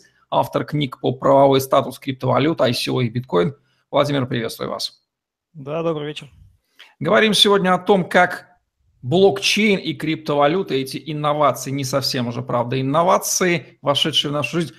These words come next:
Speaker 1: могут быть полезны стартапам и бизнесу, что стартапы из них могут извлечь. Владимир, давайте начнём с АЗОВ. Что такое блокчейн и в чём его принципиальное отличие от традиционных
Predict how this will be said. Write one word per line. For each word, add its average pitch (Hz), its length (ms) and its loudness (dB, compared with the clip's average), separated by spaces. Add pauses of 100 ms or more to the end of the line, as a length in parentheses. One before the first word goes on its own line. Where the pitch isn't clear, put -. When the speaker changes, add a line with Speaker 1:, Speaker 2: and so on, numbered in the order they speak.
(140)
Speaker 1:
могут 196 400 4
быть 202 260 0 (260)
полезны 160 800 2
стартапам 151 800 -2
и 127 60 -14
бизнесу, 143 420 -6
что 123 160 -12
стартапы 131 400 -6
из 127 60 -6
них 135 180 -8 (300)
могут 139 480 -8
извлечь. 139 420 -8 (220)
Владимир, 208 320 0
давайте 240 220 4
начнём 202 200 -2
с - 80 -8
АЗОВ. 185 380 2
Что - 180 0
такое 208 400 2
блокчейн 185 800 0
и 156 680 -6
в - 60 -20
чём 202 160 0
его 180 100 0
принципиальное 165 640 0
отличие 165 300 -6
от 147 200 -4 (680)
традиционных 160 840 2